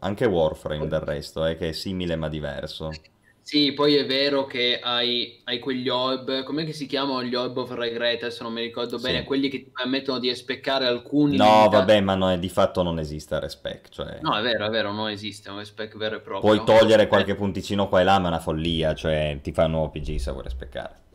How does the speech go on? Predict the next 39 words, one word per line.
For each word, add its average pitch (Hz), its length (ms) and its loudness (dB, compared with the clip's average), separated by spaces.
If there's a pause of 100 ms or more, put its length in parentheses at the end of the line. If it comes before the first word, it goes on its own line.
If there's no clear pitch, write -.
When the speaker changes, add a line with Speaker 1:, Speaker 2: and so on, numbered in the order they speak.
(120)
Speaker 2:
No, 160 120 -2
no, 120 180 2
chiaro, 107 340 -2
infatti 113 300 -4
mi 120 80 -2
ricordo 127 380 0
che 131 60 -2
io 139 40 2
l'avevo 120 200 2
anche, 123 360 -2 (300)
io 147 260 0
Path 135 200 -2
of 131 60 0
Exile 151 300 -2
l'avevo 117 280 0
recensito 120 600 -6
per 123 140 -6
Spazio 127 400 -8
Games 131 320 -2
quando 113 240 -4
era 113 120 0
appena 123 200 -6
uscito 123 380 -6
nel 123 100 -4
duemilatredici, 113 800 -4
da 117 80 0
allora 131 280 0
ha - 40 -8
fatto 110 200 -10
una 110 140 -4
strada, 110 600 -2 (380)
eh, 98 280 -12
enorme, 110 480 -6
ha 101 80 -8
fatto 120 200 -14
tantissima 120 600 -6
strada. 113 400 0
Tra 143 140 -2
l'altro 123 480 -2